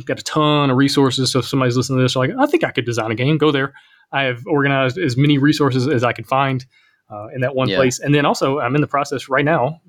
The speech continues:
Speaker 1: uh, as of recording this, next week, launching a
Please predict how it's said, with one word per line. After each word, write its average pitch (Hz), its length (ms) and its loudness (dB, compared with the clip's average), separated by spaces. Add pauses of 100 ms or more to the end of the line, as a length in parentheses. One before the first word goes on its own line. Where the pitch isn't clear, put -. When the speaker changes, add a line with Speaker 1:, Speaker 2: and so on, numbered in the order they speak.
Speaker 1:
uh, 110 100 -16 (360)
as 123 160 -2
of 117 100 -2
recording 180 320 2
this, 139 280 -2
next 143 360 -4
week, 151 360 0 (280)
launching 139 540 0 (100)
a 123 400 0